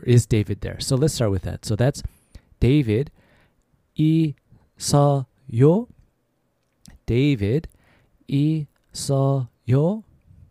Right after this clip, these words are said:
있어요.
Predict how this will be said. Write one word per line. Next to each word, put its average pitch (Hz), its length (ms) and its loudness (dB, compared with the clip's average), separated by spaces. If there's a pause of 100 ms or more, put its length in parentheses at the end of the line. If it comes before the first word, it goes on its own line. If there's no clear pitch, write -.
(1200)
있어요. 151 1700 0